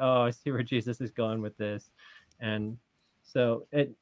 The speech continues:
it, the Bible really does get a bit more interesting when we dig deeper understanding these different types. But, oh, when it comes to love for a couple, I don't think,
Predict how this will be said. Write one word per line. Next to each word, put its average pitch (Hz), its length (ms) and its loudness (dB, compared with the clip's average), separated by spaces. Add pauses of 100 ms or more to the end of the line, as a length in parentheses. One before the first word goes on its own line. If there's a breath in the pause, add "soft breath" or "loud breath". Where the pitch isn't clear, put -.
(420)
it, 151 540 4
the 160 60 2
Bible 180 240 12
really 175 240 12
does 139 360 8
get 139 220 4
a - 20 -6
bit 139 300 2
more 135 140 0
interesting 131 380 -2
when 123 120 0
we 120 80 0
dig 117 240 -2
deeper 117 580 2
understanding 117 460 -2
these 110 200 -2
different - 260 -4
types. 110 220 2
But, - 180 0 (420 soft breath)
oh, 143 220 12
when 160 120 12
it 170 40 12
comes 208 240 6
to 202 120 10
love 170 300 12
for 170 200 8
a 151 40 8
couple, 156 560 6
I 143 80 2
don't 226 180 2
think, 330 220 -2